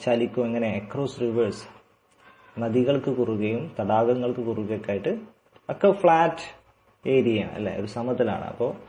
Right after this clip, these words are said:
അല്ലെങ്കിൽ പരന്ന നീണ്ടു കിടക്കുന്ന സ്ഥലമാണ്. അതിന് കുറുകെയുള്ള മൂവ്മെന്റിനെ സൂചിപ്പിക്കാൻ നമ്മൾ across ഉപയോഗിക്കും. The river is too wide to swim across.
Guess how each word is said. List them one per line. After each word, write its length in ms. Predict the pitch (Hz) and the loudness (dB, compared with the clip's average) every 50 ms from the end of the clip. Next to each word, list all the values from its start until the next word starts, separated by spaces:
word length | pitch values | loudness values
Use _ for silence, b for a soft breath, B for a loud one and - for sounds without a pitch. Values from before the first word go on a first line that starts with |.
| B B B B B _ | B B B B B _
അല്ലെങ്കിൽ 280 | 107 113 123 127 131 123 | -4 -2 0 0 0 2
പരന്ന 640 | - 127 120 120 127 131 131 139 147 156 180 208 - - - - - - _ _ _ 123 | 2 2 2 4 2 2 2 0 -2 -2 -2 -4 -10 -14 -20 -20 -20 -20 _ _ _ -2
നീണ്ടു 260 | 123 131 135 135 143 | 0 0 2 2 2
കിടക്കുന്ന 380 | 123 113 113 107 - 120 131 | 2 2 0 -2 -2 -6 -6
സ്ഥലമാണ്. 340 | - - - 107 107 104 104 | -6 -6 -4 -4 -2 -2 -2
അതിന് 260 | 101 104 127 156 175 | -2 -2 0 0 0
കുറുകെയുള്ള 480 | - 156 143 135 127 135 147 147 143 135 | 0 2 2 4 4 4 4 4 4 4
മൂവ്മെന്റിനെ 560 | 127 120 123 131 123 127 135 131 127 123 117 | 4 4 2 0 0 0 -2 -2 0 -2 -4
സൂചിപ്പിക്കാൻ 600 | 113 - 107 104 104 104 101 - 101 101 107 107 | -4 -4 -4 -2 -2 -4 -4 -4 -4 -4 -4 -4
നമ്മൾ 160 | 107 104 120 | -2 -4 -4
across 500 | - - 110 107 - - 117 107 107 - | -4 -6 -8 -8 -8 -8 -8 -8 -6 -6
ഉപയോഗിക്കും. 400 | 101 90 - - - - - - - B B B B B B B B 180 | -6 -6 -6 -8 -10 -10 -12 -18 -20 B B B B B B B B 6
The 120 | 196 220 | 6 8
river 160 | 226 240 240 | 10 8 8
is 240 | 226 - - - 233 | 8 4 0 2 4
too 120 | 254 254 | 6 8
wide 360 | 214 180 170 - 170 143 117 127 | 8 8 8 6 4 4 2 0
to 80 | 113 - | 0 0
swim 300 | - 131 127 123 113 110 | -2 0 0 0 -2 -2
across. 300 | - - 131 117 95 | -2 0 0 0 0